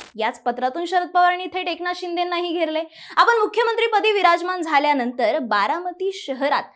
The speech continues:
प्रथमतः येत आहात याचा मला मनोमन आनंद आहे. बारामतीमधील गोविंद बाग या माझ्या निवासस्थानी आतिथ्य भोजनाचा आस्वाद घ्यावा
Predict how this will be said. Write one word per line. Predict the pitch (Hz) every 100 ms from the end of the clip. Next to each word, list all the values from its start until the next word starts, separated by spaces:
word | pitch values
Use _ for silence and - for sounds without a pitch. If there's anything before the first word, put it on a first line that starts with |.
| _ -
प्रथमतः | 277 294 311 302 339
येत | 381 330 320
आहात | 247 262 294
याचा | 269 233 240 285
मला | 277 226 240 311 - _ -
मनोमन | 262 339 427 440 466 -
आनंद | 311 359 392 320
आहे. | 240 220 - _
बारामतीमधील | 226 262 302 330 320 320 285 339 349 349 - -
गोविंद | 254 320 415 427
बाग | 440 359 370 359
या | 359
माझ्या | 349 349 339
निवासस्थानी | 277 294 330 370 349 320 330
आतिथ्य | 254 254 285 - 339
भोजनाचा | 320 285 269 285 277 277
आस्वाद | 240 240 247 208
घ्यावा | 240 240 254